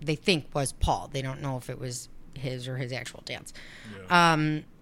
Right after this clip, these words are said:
Speaker 1: they don't know who the real father is, but Kenneth is listed on the birth certificate as the biological father.
Speaker 2: Right.
Speaker 1: Uh, in nineteen seventy-five, however, Kenneth was charged with child molestation after fondling a little girl.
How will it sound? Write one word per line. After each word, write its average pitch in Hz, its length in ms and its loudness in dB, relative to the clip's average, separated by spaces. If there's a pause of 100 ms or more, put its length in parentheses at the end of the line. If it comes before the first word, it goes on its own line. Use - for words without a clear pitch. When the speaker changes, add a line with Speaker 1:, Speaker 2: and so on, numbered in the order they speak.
(540)
Speaker 1:
they 208 200 4
don't 240 220 8
know 240 200 8
who 220 220 4
the 202 100 4
real 180 180 4
father 147 380 4
is, 147 140 0
but 160 180 -6
Kenneth 175 320 2
is 147 160 0
listed 151 380 -2 (120)
on 156 220 6
the 151 80 0
birth 139 220 -2
certificate 131 500 -4
as 131 220 -2
the 135 100 -8
biological 131 640 -6
father. 131 400 -8 (180)
Speaker 2:
Right. 95 260 -10 (600)
Speaker 1:
Uh, 185 220 4
in 190 100 4
nineteen 220 380 4
seventy-five, 233 600 4
however, 196 500 4
Kenneth 226 420 2
was 214 160 0
charged 180 460 -2
with 170 260 -2
child 156 340 0
molestation 240 800 0
after 190 420 2
fondling 156 600 2
a 156 120 -4
little 143 280 -2
girl. 131 400 -6